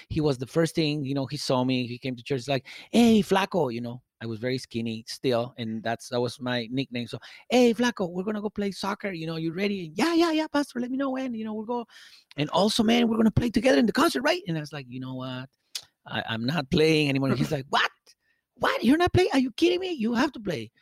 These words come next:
And, and then he stopped for a second, you know, and you, you can see, you can almost hear, you know, the engines on his brain moving. And then he said,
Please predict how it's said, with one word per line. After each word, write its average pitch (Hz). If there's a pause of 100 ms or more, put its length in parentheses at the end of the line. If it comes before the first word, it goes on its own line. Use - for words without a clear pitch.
(380)
And, 123
and 120
then 131
he 135
stopped -
for 135
a 101
second, 98
you 113
know, 139 (320)
and 117
you, 120
you 107
can 107
see, 123
you 120
can 120
almost 139
hear, 120 (320)
you 123
know, 120 (460)
the 131
engines 139
on 120
his 110
brain 131
moving. 139 (200)
And 113
then 127
he 123
said, 135